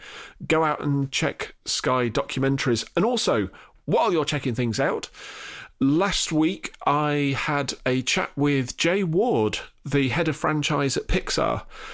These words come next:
about all things cars, Formula One, the motor show that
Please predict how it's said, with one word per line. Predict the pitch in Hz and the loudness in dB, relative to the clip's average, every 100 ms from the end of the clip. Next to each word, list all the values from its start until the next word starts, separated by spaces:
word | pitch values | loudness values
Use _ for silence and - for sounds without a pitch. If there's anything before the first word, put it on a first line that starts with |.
| - - | -12 -4
about | 127 143 139 - - | 0 2 0 0 2
all | 143 | 2
things | 139 143 131 120 | 2 0 0 -2
cars, | - 143 135 131 131 127 - - - - - - | -2 0 2 2 0 0 -4 -6 -12 -18 -20 -18
Formula | - 147 143 139 | 0 2 4 2
One, | 131 139 135 135 135 131 _ - | 2 2 2 0 -2 -4 _ -8
the | 127 131 123 127 | 0 2 2 2
motor | 135 147 151 139 | 2 2 0 -2
show | - 139 135 | 2 2 2
that | 123 127 | 2 -2